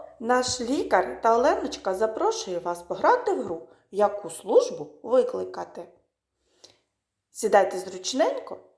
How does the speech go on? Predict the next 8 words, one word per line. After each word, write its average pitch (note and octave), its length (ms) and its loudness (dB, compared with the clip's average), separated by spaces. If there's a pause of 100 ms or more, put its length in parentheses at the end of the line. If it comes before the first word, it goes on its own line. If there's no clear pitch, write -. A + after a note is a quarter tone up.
і G#4 160 0
дивіться. F3+ 500 -4 (180)
Зараз B4+ 460 4
нам C#4+ 220 2
з'явилася A#3 800 -2 (240)
служба, C4 800 -2 (340)
е, F#3 340 4 (140)
пожежників. F#3+ 680 2